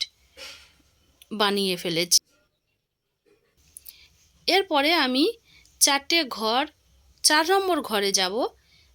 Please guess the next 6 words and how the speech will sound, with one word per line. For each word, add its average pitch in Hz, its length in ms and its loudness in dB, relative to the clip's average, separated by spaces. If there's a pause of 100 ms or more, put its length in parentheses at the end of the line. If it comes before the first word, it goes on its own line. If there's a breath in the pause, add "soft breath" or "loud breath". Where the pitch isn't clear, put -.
দেখো, 196 320 -2 (1300)
এক, 240 100 0 (140)
দুই, 220 160 -4 (140)
তিন 226 200 -2 (120)
করে 226 280 -2
আমি 233 200 -4